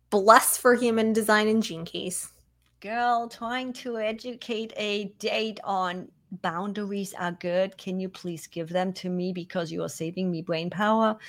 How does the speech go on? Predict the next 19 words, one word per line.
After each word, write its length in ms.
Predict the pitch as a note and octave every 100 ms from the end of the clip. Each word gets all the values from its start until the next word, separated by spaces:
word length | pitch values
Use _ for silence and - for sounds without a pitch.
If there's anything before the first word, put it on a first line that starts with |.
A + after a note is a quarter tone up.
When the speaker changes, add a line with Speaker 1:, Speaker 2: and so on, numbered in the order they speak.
| - - - _
Speaker 2:
That's 260 | F3+ E3+ -
a 60 |
weird 240 | - - -
conversation. 600 | - - - - - - _ - - - - - -
Um, 720 | D4+ D#4+ E4 D#4+ D4+ C#4+ A#3+ - - - - _ _ _
see, 280 | - A4 B4 G#4+ -
I 100 | C4+
can 240 | D#4 D4 B3
go 220 | C4+ B3
off 360 | A#3 C#4 C4+ -
in 160 | A3 -
all 220 | A#3+ B3+
different 360 | A#3+ A3+ A3+ G#3+
directions. 840 | G#3+ F#3+ E3+ - - - - - F#3+
Dubsado, 760 | F#3+ E4 - D4+ D4 D4 D4 -
your 220 | B3 C4
O 160 | - B3+
B 160 | C4
M, 480 | A#3 A3+ A3 A3 A3+